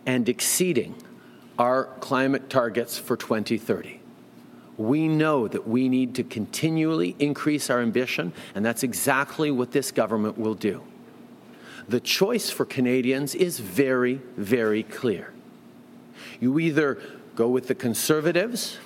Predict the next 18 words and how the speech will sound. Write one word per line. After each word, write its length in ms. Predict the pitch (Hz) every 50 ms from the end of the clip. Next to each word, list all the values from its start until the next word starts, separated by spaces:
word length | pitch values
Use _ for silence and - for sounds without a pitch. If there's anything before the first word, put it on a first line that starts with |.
| - - - - - - -
who 140 | - 143 120
have 200 | 127 127 104 95
done 260 | 127 110 101 101 90 - - - -
nothing 680 | 98 98 107 120 131 143 143 - 196 208 226 214 220 - -
to 100 | - 165
fight 260 | 147 - 165 151 147 -
climate 380 | - - 147 143 143 139 117
change 420 | - - 151 143 143 143 147 143 - - - -
and 140 | 151 160 160
who 100 | 175 180
promise 840 | 175 - - - 214 233 262 285 233 139 - - - - - - - - - - - - - -
to 140 | - 185
do 320 | 147 123 147 139 120 101 - - - -
nothing 600 | 117 123 139 160 165 143 - - 139 104 87 - - - - - - -
to 100 | - 123
fight 300 | - - 131 107 95 -
climate 400 | - - 123 110 113 117 113 -
change, 540 | - - 135 135 160 202 214 - - -